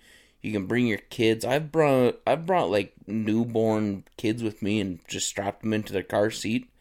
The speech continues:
And as long as you just get out of your vehicle like you're supposed to anyways and shoot with the twenty-two, I, you know, you're not gonna damage their hearing or anything like that. And then, you know, once in a while, depending on who the kid is, you know, after you <laughs> shoot a chicken,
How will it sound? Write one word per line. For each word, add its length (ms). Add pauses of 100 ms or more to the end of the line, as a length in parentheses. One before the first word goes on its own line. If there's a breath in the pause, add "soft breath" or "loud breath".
(680 soft breath)
And 100
as 140
long 160
as 120
you 80
just 200
get 180
out 200
of 60
your 160
vehicle 360
like 160
you're 80
supposed 380
to 140
anyways 600 (200)
and 300 (100)
shoot 300
with 80
the 80
twenty-two, 640 (520 soft breath)
I, 400
you 140
know, 120
you're 240
not 260
gonna 180
damage 500
their 120
hearing 500
or 40
anything 300
like 200
that. 420
And 140
then, 300 (720 soft breath)
you 100
know, 160
once 280
in 80
a 40
while, 200
depending 340
on 120
who 120
the 100
kid 300
is, 220
you 80
know, 80
after 240
you 60
<laughs> 20
shoot 260
a 40
chicken, 480